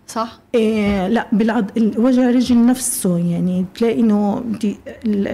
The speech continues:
Speaker 2: القدم مع الركب الاثنين في آلام وأنت مش عارفة ب-، بال-، يعني شو السبب، ما فيش سبب، فيش سبب عضوي لا، لا إله.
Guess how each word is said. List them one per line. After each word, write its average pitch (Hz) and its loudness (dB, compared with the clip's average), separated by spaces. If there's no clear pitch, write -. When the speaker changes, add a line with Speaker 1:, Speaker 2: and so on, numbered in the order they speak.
Speaker 2:
القدم 254 2
مع 208 2
الركب 202 0
الاثنين 233 2
في 240 -2
آلام 226 2
وأنت 214 0
مش 202 -6
عارفة 208 -4
ب-، 196 -4
بال-، 190 0
يعني 190 -2
شو - -2
السبب، 190 -2
ما 190 2
فيش 247 -2
سبب، 196 -2
فيش 254 -2
سبب 269 0
عضوي 214 0
لا، 190 0
لا 185 -2
إله. 185 -2